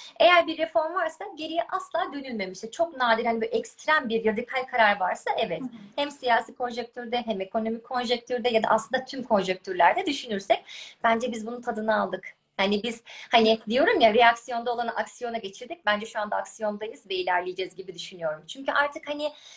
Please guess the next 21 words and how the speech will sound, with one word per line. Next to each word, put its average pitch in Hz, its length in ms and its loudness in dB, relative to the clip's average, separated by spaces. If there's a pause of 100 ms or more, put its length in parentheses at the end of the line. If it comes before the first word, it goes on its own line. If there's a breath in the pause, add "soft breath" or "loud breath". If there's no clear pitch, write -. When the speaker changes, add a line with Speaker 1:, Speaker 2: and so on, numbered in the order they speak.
(160 loud breath)
Speaker 1:
e, 220 240 6
teknolojiyi 302 540 0
çok 349 200 -4
fazla 320 360 4
kullanamıyorduk 285 720 0
eskiden. 202 460 2
Aslında 226 300 2
kullandığımızı 233 580 4
düşünürken 269 580 0 (100)
ya 277 100 2
da 294 40 -4
yapabilir 294 520 -4
miyiz 240 320 -8
gibi 214 160 -10
sorusu 240 400 -12
varken 302 380 0
artık 247 320 -8
yapabiliriz. 240 600 -6
Onu 226 180 -8
gördük 226 360 0
aslında. 196 420 -4